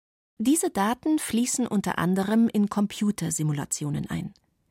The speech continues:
Die liefern zum Beispiel die Information, wie standfest das Gebirge um den Tunnel herum ist. Davon wiederum hängt ab, ob und wie schnell man die Tunnelröhre beim Vortrieb mit Beton sichern muss oder mit gebogenen Fertigelementen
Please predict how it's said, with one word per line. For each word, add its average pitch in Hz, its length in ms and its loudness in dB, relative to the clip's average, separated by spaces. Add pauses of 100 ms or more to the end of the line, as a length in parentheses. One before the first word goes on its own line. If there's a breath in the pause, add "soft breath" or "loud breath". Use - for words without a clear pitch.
(300 loud breath)
Die 202 140 6
liefern 220 380 2
zum 202 180 2
Beispiel 202 420 2
die 196 140 0
Information, 220 840 2 (320 loud breath)
wie 247 160 4
standfest - 840 0
das - 180 -4
Gebirge 170 400 2
um 185 160 4
den 165 180 2
Tunnel 175 360 2
herum 160 280 0
ist. - 320 -6 (600 soft breath)
Davon 170 520 0
wiederum 185 280 2
hängt 208 380 0
ab, 226 200 -2 (260 loud breath)
ob 247 260 0 (240 loud breath)
und 226 220 4
wie 262 100 2
schnell 240 380 2
man 202 240 4
die 196 100 -2
Tunnelröhre 220 760 2
beim 185 180 -2
Vortrieb 196 540 -2 (180 loud breath)
mit 220 220 4
Beton 175 480 -2
sichern 202 440 -2
muss - 280 -6 (320 soft breath)
oder 180 260 4
mit 160 260 -4
gebogenen 165 460 0
Fertigelementen 160 960 -2